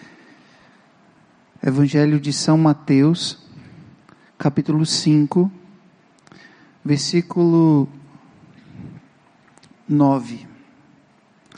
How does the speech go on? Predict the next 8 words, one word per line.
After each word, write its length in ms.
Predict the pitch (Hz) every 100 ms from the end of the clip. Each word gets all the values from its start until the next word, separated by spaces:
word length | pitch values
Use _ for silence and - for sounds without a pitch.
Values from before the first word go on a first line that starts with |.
| - - - - - _ - _
"Bem-aventurados 960 | 165 170 175 185 180 180 190 190 190 -
pacíficos, 960 | 196 190 - 220 220 190 - - -
porque 340 | - - - 151
serão 340 | - 147 147
chamados 1040 | 147 - 151 135 135 135 143 151 - - - _
filhos 960 | - - 160 170 185 196 202 - - - - _ _ -
de 160 | 135
Deus. 580 | 135 127 113 131 - -